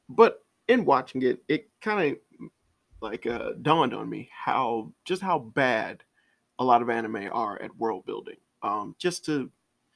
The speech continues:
just to literally make something interesting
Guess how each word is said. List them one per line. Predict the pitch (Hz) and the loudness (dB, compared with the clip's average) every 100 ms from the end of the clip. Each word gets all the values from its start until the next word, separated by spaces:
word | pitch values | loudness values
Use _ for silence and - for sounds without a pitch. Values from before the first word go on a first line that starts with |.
| _ _ _ _ _ _ _ _ | _ _ _ _ _ _ _ _
just | - 208 | -4 -2
to | - | 0
literally | 131 127 147 151 127 117 | -2 2 4 4 2 -2
make | 107 104 120 - | -2 -2 -2 -2
something | - 120 117 110 101 - - _ _ _ | -8 -8 -6 -8 -8 -12 -20 _ _ _
interesting | 143 143 131 - - 104 | 0 0 -2 -8 -10 -14